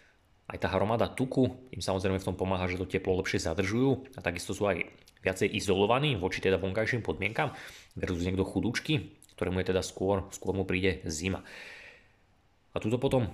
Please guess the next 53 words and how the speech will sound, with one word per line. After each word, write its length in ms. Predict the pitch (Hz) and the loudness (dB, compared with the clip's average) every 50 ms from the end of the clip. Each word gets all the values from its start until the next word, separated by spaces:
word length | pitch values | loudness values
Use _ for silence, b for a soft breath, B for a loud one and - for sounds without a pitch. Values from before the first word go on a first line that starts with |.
| - - | -4 -2
alebo 220 | 92 85 87 95 - - - | -2 0 0 0 -2 -2 -2
teraz 180 | - 110 104 107 | 0 2 2 2
musím 240 | 117 113 - 123 90 | 0 0 -2 0 0
nadviazať 380 | 85 90 95 110 113 123 110 | 0 2 2 2 2 2 2
a 60 | 98 107 | 0 0
musím 200 | 107 - 117 - | 0 -2 -2 -2
spomenúť 560 | - - 85 92 117 147 160 151 - - - - - _ _ _ _ _ _ _ _ - - - 107 | -2 -2 0 0 2 2 2 0 0 -4 -8 -10 -10 _ _ _ _ _ _ _ _ -18 -12 -6 -2
ďalšiu 340 | 104 98 107 - - 117 92 | 0 2 2 2 0 0 0
hlavnú 320 | 92 90 107 117 127 117 | 2 2 2 2 2 2
vec, 240 | 82 95 - - - | 4 4 2 2 2
pretože 400 | - 95 90 - 101 95 104 - B B B B B B B _ _ _ _ _ _ - - _ _ _ _ _ - | 2 2 4 4 4 4 2 2 B B B B B B B _ _ _ _ _ _ -20 -20 _ _ _ _ _ -10
a 80 | - 90 | -8 -6
vlastne 240 | 101 95 104 110 | -6 -4 -2 -2
aj 80 | 101 113 | 0 2
tieto 160 | 127 151 156 | 2 2 2
články, 480 | - - - 101 87 107 135 139 - 147 | 2 0 0 0 2 2 2 2 4 4
alebo 240 | 117 101 101 110 104 | 4 4 6 4 4
aj 120 | 98 - | 2 4
celý 200 | - 120 - 95 | 4 4 4 4
protokol, 720 | 90 - - 95 95 - 156 151 - 156 156 139 107 - - - | 2 0 0 0 2 4 4 4 6 8 6 6 6 2 -4 -4
všetko, 300 | - - 110 - - - | 0 0 0 0 0 0
čo 80 | - 113 | 0 0
si 160 | - - 98 | 0 0 2
teraz 400 | 127 120 107 - - - - - - - | 2 2 2 2 0 -4 -4 -6 -4 -4
čítal 240 | - 110 127 127 117 | -2 2 2 2 2
v 140 | - 123 | 2 0
tejto 100 | 127 127 | 0 0
sérii, 560 | 101 - - - 92 90 107 147 151 - - - - - _ _ _ _ _ _ - | 0 0 0 0 2 2 4 2 2 0 -4 -10 -20 -20 _ _ _ _ _ _ -12
tak 160 | - - 92 | -4 -2 0
nemôžeš 400 | 87 87 95 113 131 127 143 135 | 2 2 2 2 4 4 2 2
to 140 | - - - | 4 4 4
brať 260 | 92 87 117 123 - | 4 4 4 4 2
ako, 400 | - 98 - - 110 98 - B B B B B B _ _ _ _ _ _ _ - | 0 0 4 6 4 4 4 B B B B B B _ _ _ _ _ _ _ 0
alebo 340 | 95 95 95 90 - - - - - - | 2 2 2 2 -2 -6 -18 -20 -20 -14
schválne 380 | - - - 98 101 117 131 | -8 -2 2 2 2 2 2
som 160 | 113 - 113 113 | 2 0 2 4
teda 160 | 113 113 110 | 4 4 4
aj 80 | 110 | 4
ten 80 | 101 98 | 2 2
prvý 160 | 110 110 107 | 2 2 2
článok 320 | - - 101 107 104 95 90 | 2 2 2 2 4 2 4
uverejnil 400 | 92 101 107 107 107 107 107 101 | 4 4 4 4 2 2 0 -2
s 80 | - | -2
tým, 180 | - - 107 98 | -2 -4 -4 -4
s 120 | - - | -4 -4
tým 120 | - 107 92 | -4 -2 0
názvom, 300 | 85 90 87 - 113 101 | 0 0 0 2 2 4
že 100 | 95 92 | 4 4
je 80 | 90 | 4
rozdiel 280 | 92 98 90 101 98 95 | 4 4 4 4 2 4
teda 160 | 98 98 95 | 4 2 2
medzi 260 | 98 101 95 98 90 87 | 2 2 2 2 2 2
samotným 400 | - - 92 95 - - 92 | 0 -2 -2 -2 -2 -2 -2